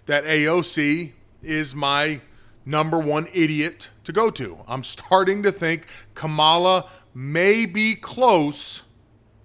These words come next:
to taking first place. Uh, just, just my <laughs> opinion. Um, climate change. Oh, God. I don't know what else to say about climate change.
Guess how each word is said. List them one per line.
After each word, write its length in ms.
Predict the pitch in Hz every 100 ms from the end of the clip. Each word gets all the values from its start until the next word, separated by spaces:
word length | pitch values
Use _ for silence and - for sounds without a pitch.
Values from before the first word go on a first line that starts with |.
| _ _ -
to 120 | 156
taking 580 | - 170 151 156 143 113
first 320 | - 151 135 -
place. 400 | 104 82 - - _ -
Uh, 260 | 147 160 160
just, 340 | 151 175 - _ _
just 260 | 175 165
my 180 | 160 147
<laughs> 0 |
opinion. 580 | 131 - 196 131 139 127 - - - - _
Um, 440 | 147 147 135 123 104 _ _ _ _ _
climate 360 | - 208 202 180
change. 680 | 175 143 117 95 - - - - 180
Oh, 200 | 135 127
God. 420 | - 139 135 127 - - _ _ - _ - -
I 60 | 208
don't 100 | 233
know 60 |
what 120 | 170 127
else 140 | 120
to 60 | -
say 120 | 117
about 200 | 110 107
climate 260 | 113 104
change. 340 | - 101 92